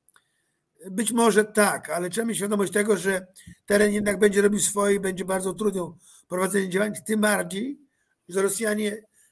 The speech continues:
każdy dostępny teren, który mają i mogą zo-, zorganiz-, zorganizować na nim obronę, minują. Minują zarówno przez pola minowe o charakterze stałym, jak i wykonują narzutowe pola minowe,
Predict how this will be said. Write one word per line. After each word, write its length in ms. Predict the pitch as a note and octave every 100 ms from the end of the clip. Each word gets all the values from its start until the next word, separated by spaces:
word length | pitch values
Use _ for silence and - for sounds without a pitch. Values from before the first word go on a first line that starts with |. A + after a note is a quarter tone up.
| _
każdy 440 | A3+ G#3+ A3+ G#3 G3+
dostępny 380 | - A#3 G#3+
teren, 340 | F3 G#3 G#3 G3+
który 220 | G3+ F#3+
mają 420 | G3 A3 G#3+ A3
i 340 | F3 F3 E3+ F3 D3
mogą 320 | E3 A3+ G3+
zo-, 220 | G3+ G3
zorganiz-, 500 | F3+ F#3+ F#3+ G3 G3+ -
zorganizować 680 | F#3+ G#3+ G3 F#3 F#3+ - _ _ _
na 160 | F3 G#3
nim 180 | A#3+ G3
obronę, 400 | F3+ G#3 G#3 F3 _ _ _ _
minują. 600 | G3 A3 A3+ G3+ D#3+ B2 -
Minują 500 | F#3 G#3 G3+ G3 F#3 F3 _ D#3+
zarówno 640 | F#3+ G3+ G3+ F#3+ - _ _ - -
przez 240 | - F#3+ -
pola 240 | G3+ G3
minowe 360 | G3 F#3+ F#3 F3
o 60 |
charakterze 400 | D#3+ - F3 E3+
stałym, 460 | - F#3 G3 G3+ F#3+ - _ - _
jak 180 | E3+ F#3
i 40 |
wykonują 460 | F3+ F3+ F#3 F#3+ F#3
narzutowe 360 | F3+ F3+ F#3 F3+
pola 220 | F#3 F3
minowe, 480 | F3 E3+ E3+ F3